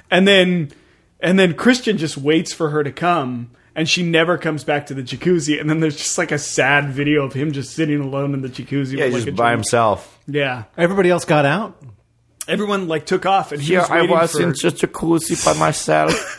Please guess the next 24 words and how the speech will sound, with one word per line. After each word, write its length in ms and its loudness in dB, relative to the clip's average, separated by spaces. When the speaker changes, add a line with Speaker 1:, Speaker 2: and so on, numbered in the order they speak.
Speaker 1:
<laughs> 40 -12
Speaker 2:
It's 260 -4
like 180 2
Werner 240 4
Herzog 500 2
in 80 -4
the 80 -4
jacuzzi. 540 -6
Speaker 1:
And 80 0
he 120 4
was 120 0
waiting 240 0
for 140 2
Claire 300 2
to 80 0
come 160 -2
back, 220 2
and 100 -6
she 80 -4
never 200 -2
came 240 -6
back, 380 -2
and 180 -10
that 400 -4